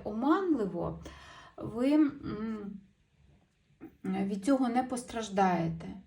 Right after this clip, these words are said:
Нічого страшного. Можливо, це якісь ваші внутрішні, може, знаєте, так може бути. Ви, можливо, думаєте, що ви чогось не, от, "я цього не варта",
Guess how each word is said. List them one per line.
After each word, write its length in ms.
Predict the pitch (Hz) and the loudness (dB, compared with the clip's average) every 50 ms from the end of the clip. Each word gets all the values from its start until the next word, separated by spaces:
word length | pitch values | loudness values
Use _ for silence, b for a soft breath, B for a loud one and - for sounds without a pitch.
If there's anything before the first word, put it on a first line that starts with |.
| _ _ - | _ _ -10
Нічого 540 | 208 208 220 226 214 - 277 277 285 302 302 | -6 -4 -4 -4 -2 0 2 2 4 2 0
страшного. 580 | - - 254 254 - - 262 240 233 220 202 | 0 -4 -8 -8 -6 -4 -2 -2 -2 0 0
Можливо, 440 | 190 180 185 190 240 269 339 349 359 | 2 2 2 2 2 2 0 0 0
це 160 | - - 302 | 0 0 0
якісь 380 | 294 277 - 311 277 - 285 254 | -2 0 0 -2 -2 -2 0 0
ваші 340 | 269 277 294 285 - - 269 | 0 0 0 -2 -4 -6 -6
внутрішні, 840 | 247 254 247 254 269 277 285 277 277 277 269 254 - - - - | -4 -4 -2 0 0 0 0 0 -2 -6 -6 -6 -6 -8 -6 -4
може, 260 | 247 247 262 254 254 | -2 -2 -2 -4 -6
знаєте, 480 | - - 320 349 392 359 - 254 208 190 185 B B B B B B B | -2 0 2 2 2 0 0 -2 -4 -4 -6 B B B B B B B
так 200 | - 226 226 226 | -2 -2 -2 -2
може 260 | 220 214 202 196 202 | -4 -4 -4 -2 -2
бути. 280 | 196 185 185 180 180 196 | -2 -2 -2 -2 -2 -2
Ви, 140 | 196 262 277 | 2 4 4
можливо, 440 | 269 247 240 233 240 240 220 220 190 | 4 4 2 -2 -4 -2 -2 -2 0
думаєте, 480 | 196 254 294 311 294 262 - - 202 | 2 6 8 8 8 6 4 0 -4
що 180 | - - - 214 | -4 -4 -6 -6
ви 180 | 196 233 240 | -4 -4 -4
чогось 520 | 240 - 208 190 196 196 226 233 233 - - - - - 202 196 | -4 -4 -4 -4 0 0 0 0 0 -4 -8 -12 -12 -8 -6 -4
не, 380 | 202 202 202 196 190 196 190 B B B B B B B B B B B B _ | -2 -2 -2 -2 -2 -4 -6 B B B B B B B B B B B B _
от, 180 | - - 196 196 - - - - | -8 -6 -6 -6 -6 -10 -14 -16
"я 260 | - 190 247 285 330 | -6 0 4 4 4
цього 280 | 320 311 254 240 233 233 | 4 2 -2 -4 -4 -6
не 120 | 214 208 196 | -4 -4 -2
варта", 640 | 175 180 175 170 170 165 165 165 - - - - | -2 0 0 0 2 2 2 0 -2 -4 -8 -10